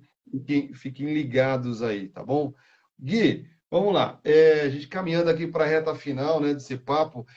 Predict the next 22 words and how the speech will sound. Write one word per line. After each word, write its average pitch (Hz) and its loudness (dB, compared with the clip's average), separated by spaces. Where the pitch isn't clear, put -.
assim, 165 -6
que, 214 -4
que - -16
conselhos 226 0
que 208 -8
você 180 -2
daria, 135 2
ô, 113 -6
ô, 113 -4
Guilherme, 123 0
até 143 -2
pela 147 -2
tua 147 -4
experiência, 139 -2
né? 131 -2
De 107 -10
novo, 117 0
né, 120 -4
a 117 -2
gente 120 -8
como 147 -4
empresário, 117 -4